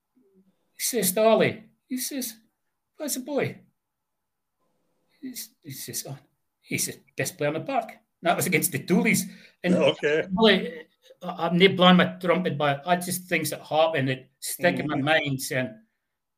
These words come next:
Speaker 1: "Well, maybe should have a go at this football, Ken."
Speaker 2: And there's
Speaker 1: But,
Speaker 2: been, been a few folks said you've been the best player in the park in your, in your early career,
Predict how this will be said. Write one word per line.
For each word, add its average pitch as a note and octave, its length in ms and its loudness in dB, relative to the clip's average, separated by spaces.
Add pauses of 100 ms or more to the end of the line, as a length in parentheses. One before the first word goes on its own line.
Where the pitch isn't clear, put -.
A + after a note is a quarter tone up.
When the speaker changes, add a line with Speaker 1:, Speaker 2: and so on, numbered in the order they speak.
(180)
Speaker 1:
"Well, F#3+ 420 -2 (260)
maybe D3+ 240 -10
should - 180 -14
have A2 180 -12
a - 20 -16
go B2+ 120 0
at - 80 -8
this F3+ 180 -4
football, A#2+ 480 -4
Ken." D3+ 260 -8 (2250)
Speaker 2:
And D3+ 140 4
there's E3 120 4
Speaker 1:
But, - 60 -8
Speaker 2:
been, G3 160 -2 (540)
been F#3+ 160 -4
a - 80 2
few G3 200 -4
folks - 300 -6
said G#3+ 180 -4
you've F#3 120 -6
been F#3 120 -6
the F3 60 -4
best E3+ 300 -4
player E3+ 140 -2
in C#3+ 60 -6
the C#3+ 60 -8
park D3 320 -6
in C#3+ 100 -8
your, C#3 160 -6 (160)
in C#3 100 -8
your C3+ 140 -4
early C3 300 -4
career, C#3 560 -10